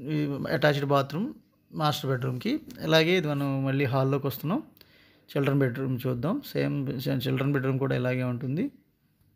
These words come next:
So, ఇది మస్కిటో డోర్స్, ఆ, ఫ్రేమ్ వర్క్ చేయించారనమాట. యాక్చువల్‌గా ఏదో, ఆ,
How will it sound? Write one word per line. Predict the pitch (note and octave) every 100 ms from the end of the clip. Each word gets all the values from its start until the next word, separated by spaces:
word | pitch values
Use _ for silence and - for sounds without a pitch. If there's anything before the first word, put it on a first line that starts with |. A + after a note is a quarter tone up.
| _ _ _ _ _ _ _ _ _ _ - - _ _ -
So, | E3 D3+
ఇది | D#3 D#3+
మస్కిటో | D3+ D3+ - G3+
డోర్స్, | F3 E3 E3 D#3 F#3+
ఆ, | A#3 - - D#3+ D#3
ఫ్రేమ్ | D#3 - F3+ G#3+ A3 E3
వర్క్ | E3+ E3 -
చేయించారనమాట. | D3 C3 C#3 B2 A#2+ A#2
యాక్చువల్‌గా | B2+ A2+ C#3+ D3
ఏదో, | C#3 D3 C#3+ D3+ - - - _
ఆ, | C#3+